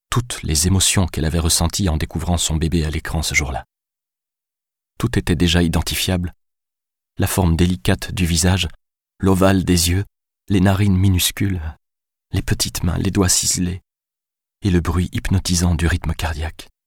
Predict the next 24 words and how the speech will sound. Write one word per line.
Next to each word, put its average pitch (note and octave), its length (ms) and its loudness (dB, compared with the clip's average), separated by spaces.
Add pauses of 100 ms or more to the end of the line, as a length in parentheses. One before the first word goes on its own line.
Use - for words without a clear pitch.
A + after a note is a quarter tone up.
(480)
Papam, - 320 -8 (500)
papam, - 340 -6 (480)
papam. - 320 -6 (1800)
Elle F#2+ 140 -2
ouvrit F#2 240 -2
les D#2 220 0
yeux F#2 60 4
sur - 140 -2
la C2 100 -4
troisième D2+ 360 -2
image. C#2+ 360 -4 (720)
C'était - 280 0
sa D2+ 160 0
carte - 340 -4
tricolore D2 460 -6
de - 80 -8
flic. - 420 -12 (880)
Elle G2 160 4
aussi E2 280 0
était C2 160 -4
clouée D2+ 280 0
sur C#2 140 -2
la C#2 100 -2
porte, - 340 -8